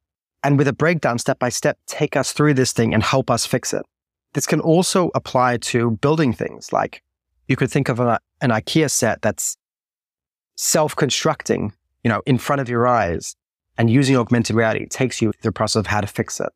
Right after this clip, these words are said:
Or putting together a Lego set where there's concepts out there or even applications out there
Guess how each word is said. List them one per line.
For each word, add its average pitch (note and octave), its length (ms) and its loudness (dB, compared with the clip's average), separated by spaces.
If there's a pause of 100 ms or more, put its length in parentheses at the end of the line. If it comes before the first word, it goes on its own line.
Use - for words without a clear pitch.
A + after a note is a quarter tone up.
(480)
Or C#3 160 4
putting C#3 320 -2
together A2+ 320 0
a G#2+ 60 4
Lego G#2+ 280 2
set - 340 -2
where G#2+ 120 0
there's F#2 240 -2
concepts - 460 -2
out A2 220 0
there F#2 380 -2
or - 140 0
even E3 240 2
applications B2 680 -2
out G2+ 180 0
there - 240 -4